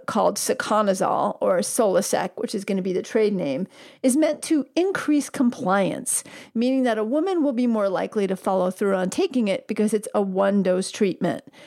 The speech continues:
Now, call me old-fashioned, but here's why I will not be prescribing this drug. For one, it was approved based on a total of only three hundred and thirty-three women studied over two different studies. Number two,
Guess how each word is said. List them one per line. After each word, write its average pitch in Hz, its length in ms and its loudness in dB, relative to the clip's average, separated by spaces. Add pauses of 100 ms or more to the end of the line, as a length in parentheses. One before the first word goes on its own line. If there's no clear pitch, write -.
(140)
Now, 269 340 0
call 339 340 0
me 415 180 2
old-fashioned, 208 880 0
but 254 140 0
here's 415 320 0
why 214 340 2
I 196 140 2
will 196 160 0
not 196 400 2
be 185 120 -2
prescribing 185 640 0
this 165 160 -2
drug. - 420 -2 (380)
For 269 240 -2
one, 247 420 0
it 262 120 -2
was 254 180 2
approved 269 580 0 (120)
based 220 360 0 (140)
on 202 240 2
a 202 80 0
total 202 380 0
of 214 180 2
only 196 380 0 (300)
three 403 300 0
hundred 311 300 0
and 240 120 0
thirty-three 214 540 0
women 180 500 2 (200)
studied 226 560 0
over 190 280 2
two 233 260 0
different - 340 -2
studies. - 560 -2 (560)
Number 220 260 2
two, 269 520 0